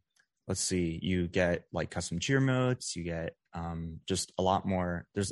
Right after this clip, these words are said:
a lot more, like, leverage with the partner program. There's, um, it's not like, a lot of people, like, uh, have a misconception about it being, like, the end all be all, like, you've made it once you're a Twitch partner,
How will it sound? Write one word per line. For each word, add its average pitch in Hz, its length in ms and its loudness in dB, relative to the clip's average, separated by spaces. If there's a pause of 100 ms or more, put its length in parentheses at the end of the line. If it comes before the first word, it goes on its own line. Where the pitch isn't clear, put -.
a 107 60 2
lot 110 200 6
more, 107 200 2
like, 90 300 -4 (120)
leverage 92 580 -4
with 92 100 -6
the 90 80 -2
partner 104 220 2
program. 101 400 2
There's, 87 260 -4 (220)
um, 87 320 -2 (560)
it's 104 160 0
not 127 240 4
like, 104 280 2 (260)
a 104 60 4
lot 117 140 6
of 113 60 0
people, 110 220 0
like, 92 260 0 (440)
uh, 87 220 -2
have 95 160 0
a 95 60 2
misconception 92 640 -6
about 87 180 0
it 87 80 -4
being, 87 160 -4
like, 85 160 -4
the - 160 -2
end 92 160 0
all 87 140 0
be 85 260 -4
all, 87 240 0
like, 85 220 -4 (320)
you've 104 160 4
made 85 200 2
it 95 240 4
once 90 220 -2
you're 85 80 0
a 80 40 -6
Twitch - 200 -10
partner, 92 480 -4